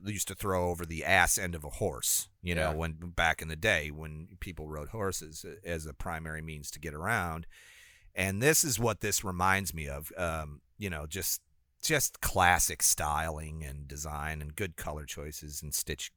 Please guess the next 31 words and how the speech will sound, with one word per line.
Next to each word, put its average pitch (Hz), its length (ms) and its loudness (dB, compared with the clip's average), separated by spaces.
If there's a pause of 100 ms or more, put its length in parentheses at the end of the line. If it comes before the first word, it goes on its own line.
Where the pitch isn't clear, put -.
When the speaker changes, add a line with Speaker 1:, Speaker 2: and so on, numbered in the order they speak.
(140)
Speaker 1:
choices 71 480 -8
and 65 100 -12
everything 64 320 -14
else. - 140 -10
So, - 160 -6 (480)
cheers 139 300 8
to 127 100 2
you. 156 400 10 (480)
Espoke 139 400 4
Studio, 120 680 4
if 113 220 2
you're 98 100 -2
not 107 220 2
following 104 440 4
her, 98 300 2
you 90 200 -6
really 85 280 0
should 139 360 6
at 95 140 -2
the - 60 -10
time 95 240 0
of 82 120 -8
this 76 160 -10
recording. 123 460 2
Six - 340 4
hundred 107 280 2
and 82 140 -4
five 98 320 4
followers. 92 420 0
She - 160 -2
deserves 85 440 -6